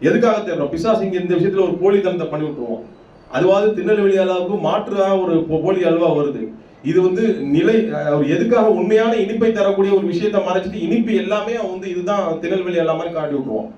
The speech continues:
இதுதான் நிரந்தரம் காட்டி விட்டுருவோம். அது என்னது? அவர் உண்மையா எதுக்காக நம்ம இயேசுவை தேடணும்? நித்திய ஜீவனை அருளுகிறார் என்ற உணர்வோடு நம்ம அவரை நாடி தேடணும். அதுதான் உண்மையான நிறையமான கரையாத இனிப்பு. இது எத்தனை பேர் உணர்றீங்க?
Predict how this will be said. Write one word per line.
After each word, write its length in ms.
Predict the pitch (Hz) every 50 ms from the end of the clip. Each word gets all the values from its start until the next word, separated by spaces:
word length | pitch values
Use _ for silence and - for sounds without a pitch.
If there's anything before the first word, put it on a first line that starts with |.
| - - - - - - _ _
இதுதான் 280 | - 143 156 185 202 196
நிரந்தரம் 400 | 175 180 190 196 190 190 190 165
காட்டி 200 | 165 165 156 143
விட்டுருவோம். 320 | 135 127 120 117 110 - - - -
அது 140 | 120 135 156
என்னது? 560 | 180 196 196 151 135 117 110 101 - - - - - - - - - - - - - _ -
அவர் 180 | 123 131 131
உண்மையா 340 | 131 143 160 180 196 196 208
எதுக்காக 400 | 214 180 - 175 - 220 202 190
நம்ம 160 | 185 175 165
இயேசுவை 300 | 165 175 - 170 165 170
தேடணும்? 440 | 160 160 160 147 143 127 113 107 101 - - - 101
நித்திய 600 | 104 104 117 131 131 - - - - 175 190 190
ஜீவனை 720 | 180 - - 143 156 160 160 160 160 160 165 165 170 170
அருளுகிறார் 720 | - - 147 165 196 196 190 - 170 165 175 180 196 202 196
என்ற 240 | 185 - 160 165 160
உணர்வோடு 500 | 151 151 160 170 175 170 175 190 202 214
நம்ம 180 | 196 185 185
அவரை 180 | 170 165 165 156
நாடி 220 | 156 165 170 170
தேடணும். 360 | 165 165 160 156 151 147 147
அதுதான் 300 | 143 151 156 196 196 190
உண்மையான 380 | 170 175 175 185 190 196 202 208
நிறையமான 760 | 196 165 160 165 170 196 202 196 202 202 196 202 214 214 202 - -
கரையாத 460 | 151 156 180 196 202 202 202 208 208
இனிப்பு. 400 | 214 - - 190 202 - - -
இது 120 | 147 147
எத்தனை 200 | 147 143 196 208
பேர் 180 | 202 202 185 175
உணர்றீங்க? 460 | 185 180 175 175 175 190 208 226 214